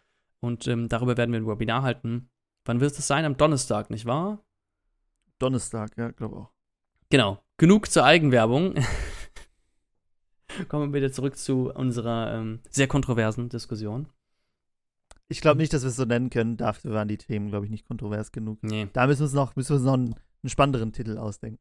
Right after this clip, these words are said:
Speaker 1: Ah, ich dachte, ich dachte, mit der Windkraft hätte ich dich
Speaker 2: Treffenderen.
Speaker 1: vielleicht bekommen. Als
Speaker 2: Ah, und den Kartoffeln.
Speaker 1: Ja, richtig, genau.
Speaker 2: Das ist nicht kontrovers genug. Aber, äh, hast du noch was im Köcher? Sonst, ähm,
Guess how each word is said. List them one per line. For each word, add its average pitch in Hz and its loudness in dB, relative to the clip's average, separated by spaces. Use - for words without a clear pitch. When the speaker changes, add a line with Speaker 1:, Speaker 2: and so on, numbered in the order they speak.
Speaker 1:
Ah, 127 0
ich 131 -2
dachte, 131 0
ich - -18
dachte, 127 -6
mit 127 2
der 127 6
Windkraft 170 8
hätte 180 8
ich 165 4
dich 160 8
Speaker 2:
Treffenderen. - 0
Speaker 1:
vielleicht 156 6
bekommen. 160 6
Als 123 -8
Speaker 2:
Ah, 135 -4
und 143 0
den 156 4
Kartoffeln. 160 2
Speaker 1:
Ja, 127 0
richtig, 127 -2
genau. 123 -4
Speaker 2:
Das 127 -2
ist 131 -4
nicht 127 -2
kontrovers 117 -2
genug. 113 -4
Aber, 147 6
äh, - -2
hast 139 2
du 208 0
noch 190 4
was 190 2
im 185 -2
Köcher? 214 0
Sonst, 147 -2
ähm, 139 0